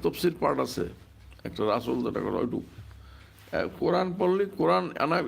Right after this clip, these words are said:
কোরআন is enough। বলি তো আমরা, কো-, কি complete code of life, ছোটবেলা থেকে শুনে আসছি, এটা পড়ি না কেউ। আর এই এজিদ কি করছে, এজিদের একটা,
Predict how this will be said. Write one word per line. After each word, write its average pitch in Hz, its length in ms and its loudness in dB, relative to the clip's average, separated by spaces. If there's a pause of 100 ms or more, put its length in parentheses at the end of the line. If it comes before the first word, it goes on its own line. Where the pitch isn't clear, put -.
(120)
কোরআন 170 260 2
is 165 100 2
enough। 196 260 2 (720)
বলি 202 240 2
তো 180 80 2
আমরা, 117 200 0 (200)
কো-, - 380 2
কি 196 140 -2 (100)
complete 156 500 0
code 135 120 2
of - 160 -2
life, - 460 -2
ছোটবেলা 135 300 0
থেকে 127 200 -4
শুনে - 240 -4
আসছি, - 280 -8 (560)
এটা 147 160 0
পড়ি 170 180 2
না 123 120 -2
কেউ। - 160 -8 (1000)
আর 175 380 2
এই 156 180 4
এজিদ 135 240 2 (120)
কি - 100 -8
করছে, 127 460 0
এজিদের 123 460 0
একটা, 113 500 0